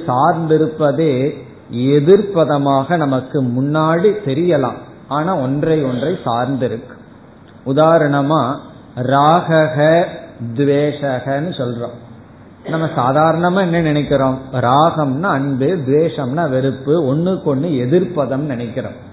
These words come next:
ஆனா உண்மை கிடையாது, ரெண்டு ஒன்றை ஒன்று சார்ந்திருக்கு. காரணம் என்னன்னா, எந்த இடத்துல ராகம் இருக்குமோ அதே இடத்துலதான் துவேஷம் இருக்கு,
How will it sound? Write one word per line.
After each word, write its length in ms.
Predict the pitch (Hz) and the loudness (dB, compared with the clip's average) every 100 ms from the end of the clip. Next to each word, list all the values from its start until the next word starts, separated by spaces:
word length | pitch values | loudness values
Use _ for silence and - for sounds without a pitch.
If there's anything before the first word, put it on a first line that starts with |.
| - - - - | -20 -20 -18 -8
ஆனா 200 | 131 143 | -4 -2
உண்மை 280 | 127 147 156 | 0 0 0
கிடையாது, 440 | 127 127 135 117 - - - - 135 | 0 2 2 0 -6 -18 -20 -16 -2
ரெண்டு 360 | 131 147 160 196 | 2 2 4 6
ஒன்றை 360 | 135 143 160 160 | 4 4 4 4
ஒன்று 240 | 139 160 - | 4 0 0
சார்ந்திருக்கு. 640 | 120 139 135 123 117 - - - | 0 0 0 -2 -2 -10 -20 -10
காரணம் 460 | - 127 165 170 151 | -2 0 2 0 -2
என்னன்னா, 440 | 143 139 139 147 120 139 - - - 110 | -2 -2 0 -2 -2 -6 -14 -20 -14 -4
எந்த 340 | 123 151 190 190 170 143 | -2 0 2 4 4 4
இடத்துல 500 | 147 139 - 196 185 | 2 0 0 2 2
ராகம் 520 | 147 135 151 160 165 156 | 2 2 0 0 0 0
இருக்குமோ 420 | 151 151 151 170 | 0 0 0 0
அதே 260 | 120 120 147 165 | 0 2 4 4
இடத்துலதான் 640 | 151 139 135 135 151 143 | 2 0 0 0 0 -2
துவேஷம் 360 | 120 131 143 123 | 0 -2 -2 -6
இருக்கு, 220 | 107 | -6